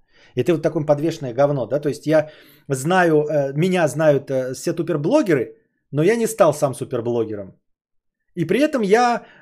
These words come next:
э, м, э, ну, зрителям интересен. В-, то есть я как бы зрителям интересен,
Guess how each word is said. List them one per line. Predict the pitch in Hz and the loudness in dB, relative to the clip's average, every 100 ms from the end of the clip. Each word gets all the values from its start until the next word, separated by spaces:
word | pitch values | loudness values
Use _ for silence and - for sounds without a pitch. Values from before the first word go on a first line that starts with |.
| - | 0
э, | |
м, | 151 156 156 151 147 143 139 135 131 127 127 143 | 4 8 8 8 8 4 2 -2 -4 -6 -8 -6
э, | 151 135 127 _ _ - | -4 -4 -8 _ _ -10
ну, | 147 131 107 127 | -6 -6 -6 -6
зрителям | 131 240 220 156 | 0 0 2 0
интересен. | 135 135 120 107 95 90 135 | 0 0 -2 -2 -6 -16 -14
В-, | 127 | -2
то | |
есть | 190 147 - - | -2 -2 -8 0
я | 208 | 0
как | 220 | 2
бы | 220 | -2
зрителям | 165 226 220 160 135 147 | 0 0 0 0 0 -2
интересен, | 160 240 330 320 - 339 | -4 0 2 2 -2 -8